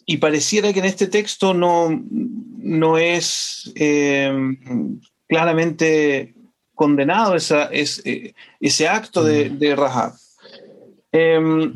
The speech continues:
Speaker 1: y efectivamente, casi todos los, eh, est-, libros que, que de estudio que hay, comentarios de Josué, citan este o hacen este, eh, destacan esto, que bueno, es, Rahab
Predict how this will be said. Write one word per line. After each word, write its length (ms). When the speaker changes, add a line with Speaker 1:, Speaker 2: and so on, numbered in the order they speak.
Speaker 1:
y 140
efectivamente, 1000
casi 240
todos 200
los, 880
eh, 400
est-, 180
libros 760
que, 720
que 320
de 120
estudio 800
que 120
hay, 400
comentarios 580
de 80
Josué, 460
citan 480
este 380
o 400
hacen 340
este, 640
eh, 40
destacan 500
esto, 280
que 140
bueno, 260
es, 160
Rahab 520